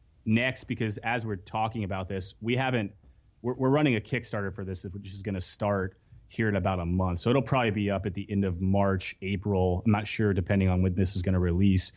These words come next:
So that's, like, the next get it out there hub. Um,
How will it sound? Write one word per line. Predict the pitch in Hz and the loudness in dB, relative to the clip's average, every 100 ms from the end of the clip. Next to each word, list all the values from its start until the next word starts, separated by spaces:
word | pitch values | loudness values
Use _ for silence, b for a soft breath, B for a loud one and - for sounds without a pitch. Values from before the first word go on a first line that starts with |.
| B B B | B B B
So | - 139 | 2 4
that's, | 165 202 - | 4 0 2
like, | 190 135 117 | 0 0 0
the | 120 | 4
next | 113 117 120 117 - - - _ 98 | 6 4 2 -4 -10 -18 -20 _ -6
get | 131 120 | -2 0
it | 110 | -2
out | 101 107 - | -2 -4 -2
there | 104 | -4
hub. | 95 104 104 110 113 b b | -4 -2 0 0 -2 b b
Um, | - 107 101 98 104 | -2 2 2 2 -2